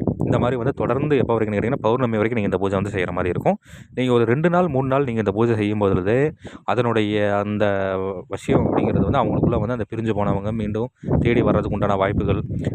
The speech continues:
இல்ல ஒரு கணவன் மனைவியிடையே ஒற்று-, ஒற்றுமை இல்லாம இருந்ததுன்னா, அந்த ஒற்றுமை ஏற்படக்கூடிய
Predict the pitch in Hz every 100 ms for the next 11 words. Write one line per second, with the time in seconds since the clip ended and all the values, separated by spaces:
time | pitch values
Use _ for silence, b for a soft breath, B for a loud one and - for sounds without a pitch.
0 | - 117 117 107 110 120 113 107 104 104
1 | 104 104 104 107 98 98 117 113 107 107
2 | 104 98 95 95 - - - 113 107 -
3 | - - - 101 98